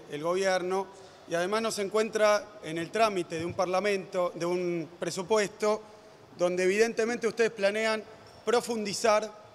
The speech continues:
esa misma política económica. Entonces, es por eso que hace falta que usted responda algunas preguntas.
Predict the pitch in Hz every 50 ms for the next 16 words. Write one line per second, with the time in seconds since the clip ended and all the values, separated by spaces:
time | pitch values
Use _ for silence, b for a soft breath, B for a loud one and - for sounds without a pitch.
0 | - - - - - - 180 175 190 190 185 196 196 196 180 180 185 180 175 180
1 | 190 175 170 165 151 165 160 151 143 131 123 123 117 - 127 110 - - - -
2 | - - - - - - - - - - 202 208 208 - 208 220 208 202 196 190
3 | - - - - - - - - - - - - - - - - - - - -
4 | - 202 - - 226 233 262 233 - 240 196 160 202 214 220 202 214 - - 247
5 | 233 - 233 196 185 180 - 233 226 214 185 - 262 254 226 190 170 165 165 165
6 | 160 - - 156 151 151 139 127 120 113 127 113 - -